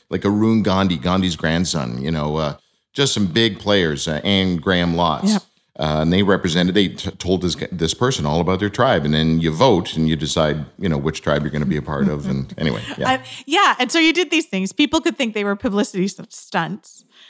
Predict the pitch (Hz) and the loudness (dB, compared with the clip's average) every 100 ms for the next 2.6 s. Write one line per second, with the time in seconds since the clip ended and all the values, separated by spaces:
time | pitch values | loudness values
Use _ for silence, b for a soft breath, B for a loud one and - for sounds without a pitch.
0 | b - 233 220 240 233 214 - 339 359 | b -2 0 2 2 2 -2 -2 0 2
1 | 175 180 247 - - 226 240 247 226 220 | 0 -2 -6 -10 -2 0 2 2 2 2
2 | 202 190 220 160 - | 0 0 0 -2 -8